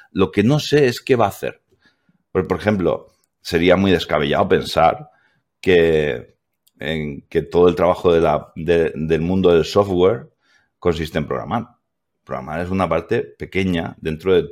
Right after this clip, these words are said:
todo el ecosistema del software. Y esa parte es la que está haciendo ahora Codex. Con lo cual,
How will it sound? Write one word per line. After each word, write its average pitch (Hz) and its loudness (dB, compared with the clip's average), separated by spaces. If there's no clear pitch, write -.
todo 85 2
el 87 2
ecosistema 82 -4
del 80 -2
software. 95 -6
Y 92 -2
esa 120 0
parte 120 0
es 131 -4
la 110 0
que 76 -6
está - -4
haciendo 85 -2
ahora 80 0
Codex. - -6
Con 71 -8
lo 67 -8
cual, 78 -2